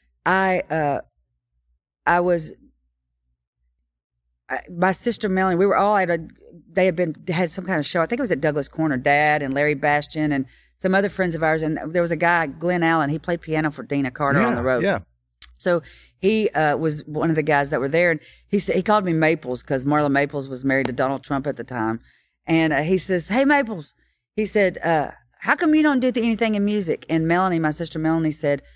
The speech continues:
Speaker 1: "She actually writes poems." And he goes, "Ah, I'd love to read some." So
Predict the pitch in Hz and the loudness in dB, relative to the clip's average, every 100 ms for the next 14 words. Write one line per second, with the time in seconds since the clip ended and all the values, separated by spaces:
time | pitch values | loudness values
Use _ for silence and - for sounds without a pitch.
0 | _ _ _ - - 220 233 - 214 165 | _ _ _ -8 0 2 2 -2 -2 -2
1 | - 170 165 - 175 190 160 - _ _ | 0 0 0 -2 0 0 -4 -8 _ _
2 | - 180 202 202 247 285 254 233 262 240 | -4 -2 0 0 2 2 2 2 0 0
3 | 233 262 262 - 196 139 131 _ _ _ | 0 0 0 -2 -2 -2 -8 _ _ _
4 | _ _ _ - 196 185 180 | _ _ _ -2 2 2 0